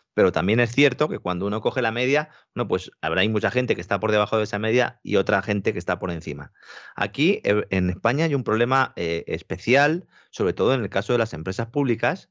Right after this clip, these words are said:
porque hay un montón de altos cargos que están cobrando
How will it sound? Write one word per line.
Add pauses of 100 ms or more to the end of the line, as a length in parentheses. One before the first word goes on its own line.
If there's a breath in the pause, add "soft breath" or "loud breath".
(240 soft breath)
porque
hay
un
montón
de
altos
cargos (440 soft breath)
que
están
cobrando